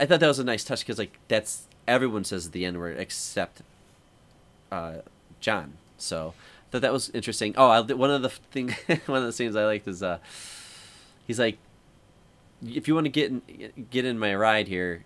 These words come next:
uh, you gotta get rid of your pistols. So go drop 'em off over in that rock or something, like that tree stump."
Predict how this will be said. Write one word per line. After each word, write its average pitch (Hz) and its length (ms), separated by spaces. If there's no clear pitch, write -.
uh, 90 240
you 107 140
gotta 104 160
get 101 160
rid 98 80
of 85 40
your 80 120
pistols. - 580
So 90 200
go 110 120
drop 117 240
'em 107 60
off 101 160
over 95 200
in 90 80
that 85 180
rock 87 320
or - 80
something, 78 280
like 82 60
that - 80
tree 92 160
stump." 78 240